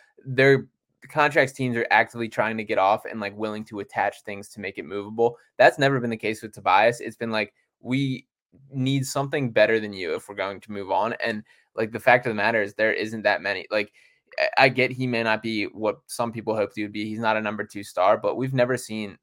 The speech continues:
a player, like, a player's role change as much as Tobias has throughout his tenure here. It really is crazy. There's been times where he's been the, the number two option on this team. There's been times where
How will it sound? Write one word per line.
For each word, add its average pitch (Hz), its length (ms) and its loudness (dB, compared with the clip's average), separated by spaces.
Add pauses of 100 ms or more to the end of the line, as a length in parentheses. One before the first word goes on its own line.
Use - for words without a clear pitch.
(140)
a 101 80 0
player, 104 400 4
like, 92 280 -2 (120)
a 107 60 -2
player's 139 340 0
role 104 320 0
change 95 420 -12 (140)
as 107 260 2
much 92 240 -6
as 90 120 -10
Tobias 87 460 0
has 71 260 -4
throughout 82 240 -2
his 82 100 -14
tenure 92 280 -8
here. 95 100 -2
It 98 180 -2
really 123 320 2
is 104 140 -4
crazy. 104 420 -6 (200)
There's 110 180 -2
been 113 160 -8
times 107 240 -2
where 104 120 -4
he's 107 200 -10
been 107 260 -6 (280)
the, 107 220 0 (100)
the 117 120 -4
number 117 240 2
two 110 220 0
option 110 340 2
on 117 100 -6
this 113 140 -10
team. 113 380 -8
There's 101 180 -4
been 104 140 -12
times 107 260 -4
where 107 220 -4